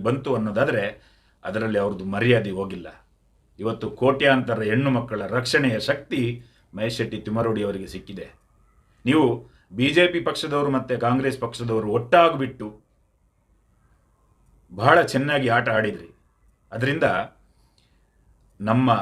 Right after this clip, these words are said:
ಸೌಜನ್ಯ ಪರ ಹೋರಾಟಗಾರರ ನೆಮ್ಮದಿ ಹಾಳಾಗಿಲ್ಲ, ಈ ಅತ್ಯಾಚಾರಿಗಳ ನಿದ್ರೆ ಕೆಟ್ಟೋಗಿದೆ, ಅವರ ನೆಮ್ಮದಿ ಹಾಳಾಗಿದೆ. ಮಂಜುನಾಥ ಮತ್ತೆ ಅಣ್ಣಪ್ಪ ಸ್ವಾಮಿ ಸೇರ್ಕೊಂಡು ಇವತ್ತು ಇದನ್ನೆಲ್ಲ ಮಾಡಿಸ್ತಿರೋದು ನಿಮ್ಮ ಕೈಯಾರೆ ಮಾಡಿಸ್ತಿರೋದು.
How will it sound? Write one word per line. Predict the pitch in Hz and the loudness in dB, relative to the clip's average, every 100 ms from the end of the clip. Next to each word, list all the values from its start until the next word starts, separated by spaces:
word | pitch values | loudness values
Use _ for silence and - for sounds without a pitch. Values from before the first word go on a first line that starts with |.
| 76 - _ _ _ | -2 -12 _ _ _
ಸೌಜನ್ಯ | - 127 139 151 | -2 0 0 0
ಪರ | 131 120 | 0 2
ಹೋರಾಟಗಾರರ | 110 110 131 120 117 110 107 104 | 4 6 6 4 2 2 0 -2
ನೆಮ್ಮದಿ | 101 123 156 170 156 | 0 0 2 2 4
ಹಾಳಾಗಿಲ್ಲ, | 123 120 113 98 90 85 - _ _ _ _ _ _ _ _ _ _ _ _ _ _ _ _ _ _ - | 4 6 4 0 -6 -12 -16 _ _ _ _ _ _ _ _ _ _ _ _ _ _ _ _ _ _ -6
ಈ | 147 135 | 2 4
ಅತ್ಯಾಚಾರಿಗಳ | 120 - 185 175 151 143 127 120 | 4 8 6 8 4 4 4 4
ನಿದ್ರೆ | 101 127 127 151 | 2 0 0 0
ಕೆಟ್ಟೋಗಿದೆ, | 117 107 98 90 - - _ _ _ _ _ - | -2 -4 -8 -10 -18 -20 _ _ _ _ _ 0
ಅವರ | 127 117 | 2 4
ನೆಮ್ಮದಿ | 120 123 120 | 4 4 2
ಹಾಳಾಗಿದೆ. | 98 98 87 - - _ _ _ _ 104 | 0 -4 -8 -16 -20 _ _ _ _ -8
ಮಂಜುನಾಥ | 113 123 120 113 107 | 0 2 4 2 0
ಮತ್ತೆ | 107 - 104 | -6 -6 -6
ಅಣ್ಣಪ್ಪ | 113 120 120 | -2 -2 -2
ಸ್ವಾಮಿ | 110 113 110 107 98 | -4 0 0 0 -2
ಸೇರ್ಕೊಂಡು | 123 139 180 147 107 104 - _ _ _ - | 2 4 4 4 2 -4 -10 _ _ _ -10
ಇವತ್ತು | 110 110 107 | -6 -6 -6
ಇದನ್ನೆಲ್ಲ | 104 104 135 156 | -6 -2 2 4
ಮಾಡಿಸ್ತಿರೋದು | 110 113 135 - 117 117 104 92 - | 4 4 2 -2 -4 -2 -4 -6 -8
ನಿಮ್ಮ | 107 110 110 | -6 -4 -4
ಕೈಯಾರೆ | - 110 127 139 | -2 0 4 4
ಮಾಡಿಸ್ತಿರೋದು. | 123 98 - 87 87 | 2 -2 -8 -18 -18